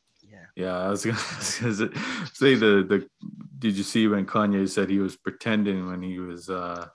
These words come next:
Speaker 2: he used to hang out with those guys, but, uh, <laughs>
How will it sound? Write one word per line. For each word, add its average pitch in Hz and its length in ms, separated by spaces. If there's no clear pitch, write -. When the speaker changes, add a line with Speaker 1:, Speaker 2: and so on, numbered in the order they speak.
Speaker 2:
he 98 100
used 92 260
to 90 100
hang 92 180
out 98 140
with 92 140
those 85 200
guys, 85 600
but, - 220
uh, 90 260
<laughs> - 460